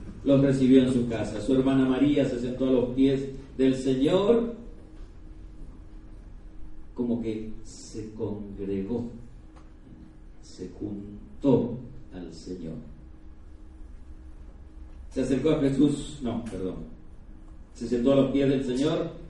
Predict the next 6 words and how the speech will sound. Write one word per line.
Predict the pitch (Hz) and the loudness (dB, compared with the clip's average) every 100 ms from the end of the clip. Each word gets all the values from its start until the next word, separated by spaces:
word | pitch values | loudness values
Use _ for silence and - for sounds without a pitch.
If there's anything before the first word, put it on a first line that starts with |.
| - | -2
a | 147 | 0
escuchar | 131 127 135 135 | 2 4 4 4
sus | 131 127 | 4 2
enseñanzas. | 120 120 117 117 113 - | 0 2 0 0 -4 0
Pero | 165 170 | 6 6
Marta | 190 220 226 - 202 208 226 226 | 6 4 4 4 2 0 -2 -4